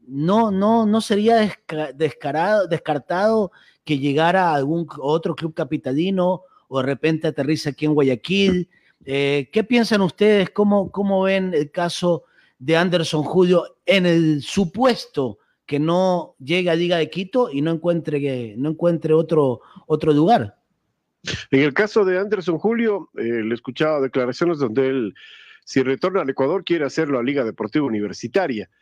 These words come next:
Speaker 2: Ahí está también su hermano, eh, la, la, el tema afectivo, porque él se formó en la Liga de Quito, está participando en Copa Libertadores, y quizá la exposición que tenga a nivel internacional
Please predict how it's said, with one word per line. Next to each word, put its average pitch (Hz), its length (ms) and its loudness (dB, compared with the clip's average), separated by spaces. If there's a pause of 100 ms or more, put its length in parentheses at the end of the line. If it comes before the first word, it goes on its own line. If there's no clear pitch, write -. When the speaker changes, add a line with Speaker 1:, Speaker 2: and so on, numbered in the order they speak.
(260)
Speaker 2:
Ahí 127 180 2
está 123 240 -2
también 117 300 0
su 98 120 -4
hermano, 131 640 -2 (380)
eh, 107 240 2
la, 110 220 -2
la, 113 140 -2
el 107 160 -4
tema 147 200 2
afectivo, 143 480 0
porque 113 240 -4
él 131 60 -2
se 113 140 -4
formó 139 500 0
en 135 60 -2
la 113 80 0
Liga 117 240 0
de 101 120 0
Quito, 135 680 0
está - 200 -2
participando 123 680 -2
en 110 60 -4
Copa 135 240 0
Libertadores, 123 580 0
y 123 60 -14
quizá 185 300 -2
la 180 120 0
exposición 147 800 -2
que 123 120 -4
tenga 156 320 0
a 123 40 0
nivel 131 240 0
internacional 156 760 0